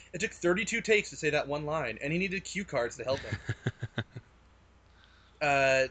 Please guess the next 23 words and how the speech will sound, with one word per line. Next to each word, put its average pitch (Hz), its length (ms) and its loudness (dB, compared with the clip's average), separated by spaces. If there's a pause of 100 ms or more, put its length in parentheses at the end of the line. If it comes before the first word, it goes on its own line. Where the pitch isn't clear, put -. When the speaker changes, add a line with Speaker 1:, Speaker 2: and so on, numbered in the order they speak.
(120)
Speaker 2:
Oh, 170 80 -2
hi, 180 260 0
Mark. 92 360 -8 (600)
Speaker 1:
it, 170 220 2 (240)
yeah, 196 180 4
"Oh, 214 200 4
hi" 226 280 4
is 220 140 6
spoken 175 340 0
nine 131 280 -2
times. 139 580 -2
"Don't 143 180 0
worry 160 200 2
about 151 200 4
it" 135 40 0
is 120 160 -8
eight 147 200 -6
times. 117 520 -8 (340)
"Oh, 139 100 0
hey" 147 200 2
is 120 120 -4
seven 147 320 -4
times. 117 560 -10